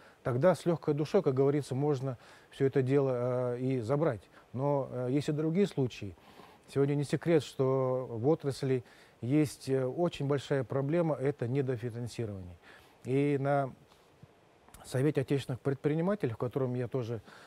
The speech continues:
являюсь членом, мы, э, в одном из заседаний при участии премьер-министра Глубоко проработанные вопросы с участием рынка задали десять вопросов.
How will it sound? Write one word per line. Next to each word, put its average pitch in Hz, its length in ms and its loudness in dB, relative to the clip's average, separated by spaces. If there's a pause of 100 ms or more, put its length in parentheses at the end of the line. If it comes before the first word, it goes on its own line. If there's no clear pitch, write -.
(200)
являюсь 120 360 -2
членом, 165 400 0
мы, 131 420 -2
э, 131 360 -2 (460)
в 113 360 -8
одном 135 360 0
из 123 120 -2
заседаний 156 600 2
при 123 140 0
участии 127 420 -2
премьер-министра 143 920 -2 (420)
Глубоко 170 520 2
проработанные 160 720 4
вопросы 143 440 2
с - 80 -8
участием 139 540 0
рынка 208 380 0
задали 156 380 2
десять 143 360 0
вопросов. 127 480 -4